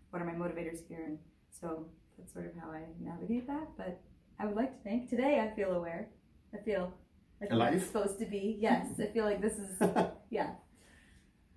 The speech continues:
Speaker 2: What inspires you? Because you're pointing out inspiration. What, what inspires you? What is it?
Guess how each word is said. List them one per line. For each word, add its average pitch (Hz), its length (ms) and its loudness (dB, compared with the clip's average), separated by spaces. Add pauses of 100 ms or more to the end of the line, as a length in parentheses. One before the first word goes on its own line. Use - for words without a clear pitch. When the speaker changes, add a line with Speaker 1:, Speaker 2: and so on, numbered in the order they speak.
(160)
Speaker 2:
What 180 160 8
inspires 175 420 8
you? 165 60 6
Because 127 240 4
you're 135 80 6
pointing 131 260 2
out 110 220 0
inspiration. 135 720 2 (120)
What, 123 140 0
what 151 120 2
inspires 180 580 4
you? 214 240 0
What - 140 -4
is 175 100 0
it? - 140 -4